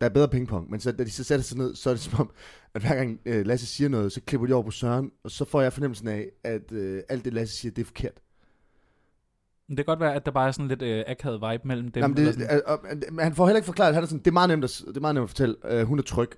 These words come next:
Speaker 1: og så ser man, <laughs> kigger man over på Søren, der sådan, øh, du ved, han, han er ikke tilfreds, virker det til. Og så Lasse, han sådan, "Jamen, hun, du ved, har også et glimt i øjet." Og så, han klipper vi over til Søren og sådan,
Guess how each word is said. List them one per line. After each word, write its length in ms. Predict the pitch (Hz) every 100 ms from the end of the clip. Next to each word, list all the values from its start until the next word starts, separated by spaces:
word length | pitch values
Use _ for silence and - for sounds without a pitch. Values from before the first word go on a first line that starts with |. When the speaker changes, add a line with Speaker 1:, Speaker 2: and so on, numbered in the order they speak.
| -
Speaker 1:
og 60 | -
så 260 | 131 127
ser 200 | 123 135
man, 80 | 120
<laughs> 20 | -
kigger 180 | 113
man 100 | 131
over 80 | 113
på 180 | - 92
Søren, 300 | - 123 127
der 60 | 104
sådan, 220 | 104 - _ _ _ _ _ _ _ -
øh, 60 | 85 73 65 60 50 50 50 -
du 60 | 98
ved, 140 | 95
han, 260 | 69 95 104 -
han 160 | 120
er 60 | 117
ikke 260 | - 131 -
tilfreds, 480 | 110 101 98 - -
virker 220 | 117 104
det 80 | 90
til. 180 | 165 -
Og 80 | 123
så 120 | 131
Lasse, 240 | 127 123
han 60 | 113
sådan, 140 | 117
"Jamen, 140 | 127 123
hun, 160 | 120 -
du 60 |
ved, 200 | 117 110 -
har 100 | 107
også 180 | 120 139
et 60 | -
glimt 200 | 127 113
i 20 |
øjet." 440 | 117 123 143 160 -
Og 120 | - - -
så, 260 | - -
han 240 | 80 78 76 - -
klipper 180 | 87
vi 60 | 82
over 100 | 76
til 100 | -
Søren 160 | 82 80
og 60 |
sådan, 160 | 78